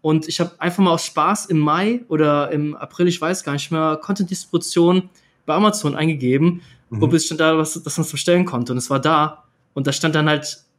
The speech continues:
Speaker 1: unsere Namen standen da und das war ein
Speaker 2: Mhm.
Speaker 1: unfassbar geiles Gefühl. Also da war nichts mit Angst oder sonst irgendetwas. Das war einfach ein geiles Gefühl, weil du ein Jahr lang gearbeitet hast für das Scheißbuch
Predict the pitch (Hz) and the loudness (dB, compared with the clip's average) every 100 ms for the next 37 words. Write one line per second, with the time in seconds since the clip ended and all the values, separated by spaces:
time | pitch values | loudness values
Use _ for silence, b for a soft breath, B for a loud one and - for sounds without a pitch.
0 | _ _ - 165 151 147 151 175 165 127 | _ _ 0 0 2 2 4 4 2 -2
1 | 120 123 131 135 123 - 135 131 127 113 | -4 -2 0 -2 -4 -4 0 0 0 -4
2 | 156 147 147 - 135 131 135 135 - - | -2 -2 -2 -2 -2 0 0 0 -4 0
3 | 156 127 117 127 123 131 131 131 143 143 | 2 2 0 -6 -2 0 2 2 0 -2
4 | 139 - 143 170 - 131 123 151 139 120 | -6 -2 0 0 0 -2 0 0 -2 -4
5 | 110 - 127 139 B B B B _ 127 | -6 -4 -4 -4 B B B B _ -8
6 | - 135 139 143 135 - _ _ _ _ | 0 0 2 0 0 -6 _ _ _ _
7 | 131 143 156 151 165 175 147 143 143 139 | -2 2 2 2 2 2 4 4 6 6
8 | 151 170 165 151 135 165 175 123 131 - | 6 6 4 4 4 4 2 -2 -4 -4
9 | 127 123 120 120 - 156 160 | -4 -4 -4 -4 0 0 0